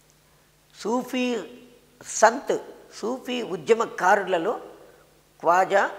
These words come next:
కుతుబుద్దీన్ బక్తియార్ కాకీ ఉన్నాడు. అతని గౌరవార్థంగా ఈ కుతుబ్ మినార్ నిర్మాణము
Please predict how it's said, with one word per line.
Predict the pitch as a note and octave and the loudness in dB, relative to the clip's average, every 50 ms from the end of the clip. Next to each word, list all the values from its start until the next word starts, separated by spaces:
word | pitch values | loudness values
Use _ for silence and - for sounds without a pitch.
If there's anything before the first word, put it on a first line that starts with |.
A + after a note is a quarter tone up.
| - - - - - | -16 -18 -20 -14 -10
కుతుబుద్దీన్ | - F#3+ E3 F#3 F3 F3 F#3 D3+ D3 E3 G#3 A3+ D4+ - - C3 B2+ B2 | -10 -8 -8 -8 -8 -8 -8 -8 -6 -4 -4 -4 -4 -8 -14 -18 -8 -2
బక్తియార్ | B2 E3+ E3 - - - F3 F3+ G3 G3+ - - - - - - | -2 -2 -2 -4 -10 -6 0 4 4 4 4 2 -2 -10 -6 -2
కాకీ | F3+ E3+ E3+ E3 - - G3+ G#3 E3 - | -2 -2 -2 -4 -6 -6 -6 -6 -6 -6
ఉన్నాడు. | C3 D#3 D3 C#3+ B2 - - - - - _ - - - - - - | -8 -8 -6 -8 -8 -10 -14 -20 -20 -20 _ -20 -20 -18 -6 -2 -2
అతని | D#3 - A#3 C4 C#4 C#4 | 0 2 2 2 2 0
గౌరవార్థంగా | - - G#3 G3+ G#3+ A3 G#3+ G3 F#3+ F#3 - F#3 E3 E3 E3+ A#3+ D#4 A#4 - - - - - | 0 4 4 6 6 6 6 6 4 4 2 0 0 2 4 4 4 4 2 -4 -12 -12 -10
ఈ | E3 E3 - - - | -10 -10 -10 -12 -12
కుతుబ్ | D#3+ E3 F3 F#3+ E3 E3 | -8 -6 -6 -6 -4 -6
మినార్ | F3+ D#3+ D#3+ D#3 D3 - C3+ | -6 -4 -2 -2 -2 -4 -6
నిర్మాణము | C#3 D3+ D3 D#3 D#3+ D#3 D#3 D3+ D3+ E3+ B3 G4 | -8 -8 -6 -4 -2 -2 -2 -2 -6 -8 -8 -12